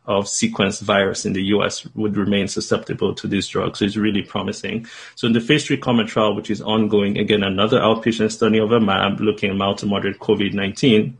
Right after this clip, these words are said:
uh, for individuals at high risk of hospitalization, where individuals were giving this monoclonal compared to placebo,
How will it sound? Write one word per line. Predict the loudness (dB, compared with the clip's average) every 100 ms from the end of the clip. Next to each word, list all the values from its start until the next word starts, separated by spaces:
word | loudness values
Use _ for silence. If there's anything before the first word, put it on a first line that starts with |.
| -4
uh, | -4
for | -2 0
individuals | 0 0 0 0
at | 0
high | 0
risk | 0 0 -2 -2
of | -4 -6 -20 -10
hospitalization, | -4 -4 -2 0 2 2 4 2 4
where | 4
individuals | 4 2 -2 -2 -2
were | -2
giving | 0 2 4
this | 2 0
monoclonal | -2 -2 -2 -4 -4 -6
compared | -8 -6 -6 -6
to | -8
placebo, | -8 0 2 2 0